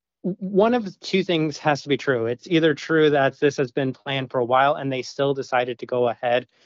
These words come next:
with a lot of the things Tuchel wanted, or something that makes even less sense is this is a reactionary effect from the performance at Zagreb. And I can't imagine that that's the case. So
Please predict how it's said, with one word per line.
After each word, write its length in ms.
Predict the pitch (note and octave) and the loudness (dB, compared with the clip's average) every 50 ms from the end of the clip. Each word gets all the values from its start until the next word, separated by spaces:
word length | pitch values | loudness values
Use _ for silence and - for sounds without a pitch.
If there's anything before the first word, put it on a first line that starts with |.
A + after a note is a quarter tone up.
| _ _ - | _ _ -10
with 120 | - A#2+ | -8 -4
a 40 | B2 | 0
lot 180 | B2 B2 B2 B2 | 2 2 4 2
of 100 | B2 A#2 | 0 -2
the 120 | A#2 A2+ | -6 -6
things 400 | - - B2 A#2+ A#2+ A#2+ A2+ - | -6 -4 -4 -2 -2 -4 -6 -6
Tuchel 300 | - - C3+ A#2+ - A#2+ | -4 -2 -2 -2 -2 -2
wanted, 400 | A2+ A#2+ B2+ C3+ D#3 E3+ E3+ E3+ _ _ _ _ _ _ | 0 0 2 2 4 2 0 0 _ _ _ _ _ _
or 400 | - E3+ E3 E3 E3 E3+ E3+ - - _ _ | 2 4 4 6 4 2 0 -2 -10 _ _
something 400 | - - - F#3+ F#3 - G3+ F#3 | -8 -2 0 0 0 0 0 2
that 100 | F3 F3 | 2 2
makes 240 | E3 D#3+ D#3+ D3 - - | 2 0 -2 -4 -6 -4
even 300 | E3+ D#3 C#3+ D3+ C3 B2+ | -4 -2 -2 -2 -2 -2
less 300 | B2+ B2 D#3 F#3 F3 - | -2 0 0 0 0 -2
sense 420 | - - C3+ B2 A#2+ A#2+ A#2+ - - - | -4 -4 -2 -2 -2 -4 -6 -8 -8 -6
is 460 | C#3 B2+ B2 B2 A#2 A2 - - - - | -4 -2 -2 -2 -4 -6 -10 -16 -10 -6
this 160 | C#3 C3 - C#3 | -6 -6 -4 -4
is 100 | B2 C3 | -4 -2
a 80 | B2+ | 0
reactionary 1040 | A#2+ A#2+ A#2+ B2 C3 C#3 C#3+ - - - C#3 B2+ B2 A#2+ A#2+ A#2 A#2 A#2+ A#2 A#2 B2 - | 0 2 2 2 2 2 2 0 -4 -10 -8 -8 -6 -6 -6 -6 -6 -6 -6 -8 -10 -12
effect 420 | A#2 _ - C#3 C3+ B2+ - _ | -12 _ -2 -2 -2 -2 -2 _
from 420 | - - C3 A#2+ A#2 A2+ A2+ A2+ A2 | -10 -4 -2 -2 -2 -2 -4 -6 -6
the 220 | A2 A#2 A2+ A2+ | -6 -6 -6 -6
performance 720 | - - G#2+ - - D3+ E3 E3+ D3 B2+ B2+ B2+ - - _ _ _ _ _ _ _ _ - | -6 -10 -6 0 2 4 4 4 2 -2 -6 -8 -12 -18 _ _ _ _ _ _ _ _ 0
at 400 | E3 E3+ F3+ F3+ E3 - - - - - | 2 2 2 0 -4 -10 -20 -20 -18 -10
Zagreb. 560 | B2+ C3 C3 B2 B2 A#2+ B2+ B2 B2 B2 - - | -4 0 0 0 0 0 0 -2 -2 -2 -4 -6
And 400 | - C#3 C3+ C3 C3 C3 - - - | -4 -2 -2 -2 -2 -4 -6 -4 -2
I 120 | D#3+ D#3 | -2 -2
can't 240 | - - F#3+ G3 G3 | -2 -2 -4 -2 -2
imagine 480 | F#3+ D3 C#3+ C#3+ D3+ D3+ - E3 D3+ | -2 0 0 0 0 -2 -2 -2 -4
that 100 | C#3+ C3+ | -2 -2
that's 240 | - D3+ C#3+ - - | -2 -2 -2 -2 -4
the 80 | - D3 | -8 -8
case. 340 | - - D3 C#3+ C#3+ C#3 - | -6 -2 -2 -2 -2 -2 -2
So 280 | - C#3+ C3+ B2+ A#2+ | 0 2 2 2 0